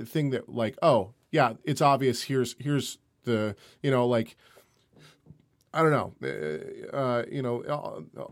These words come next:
all the people that I've seen, they've described it in just a meme or, you know, a five-minute video or something like that.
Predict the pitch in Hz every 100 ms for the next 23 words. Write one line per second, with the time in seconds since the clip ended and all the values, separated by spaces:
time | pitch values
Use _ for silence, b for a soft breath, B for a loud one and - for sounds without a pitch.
0 | - 156 170 151 131 - - - 175 147
1 | 135 127 190 143 117 110 120 139 - 151
2 | 151 143 131 120 127 127 127 139 139 113
3 | 104 104 113 123 123 117 110 - 135 135
4 | 123 107 123 135 113 104 110 104 101 92
5 | 95